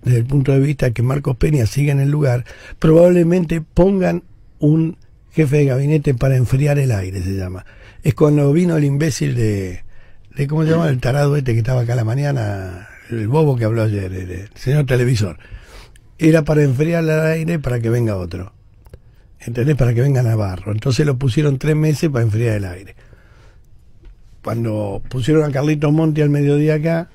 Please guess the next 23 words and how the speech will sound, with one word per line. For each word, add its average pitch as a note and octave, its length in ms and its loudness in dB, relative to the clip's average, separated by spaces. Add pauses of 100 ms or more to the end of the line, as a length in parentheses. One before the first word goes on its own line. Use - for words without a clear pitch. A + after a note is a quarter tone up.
(120)
que A#2+ 100 -4
me A#2 120 0
sacaron B2 460 -2
a C#3 100 -2
mí, D#3+ 300 -2 (640)
no E3+ 80 2
era F3 180 2
para B2 200 -4
poner A#2 260 -2
a A#2+ 80 -2
Carlitos. A2+ 440 -2
Yo F#3 100 -2
se D#3+ 100 -2
lo E3 80 2
dije A2+ 220 -2
a G2 40 -6
Carlitos G2+ 300 -6
Monti. G2 260 -8
Era D3+ 140 -2
para C3+ 180 -2
que A#2+ 100 -2
venga C#3 220 -2
Fantino D3+ 580 -2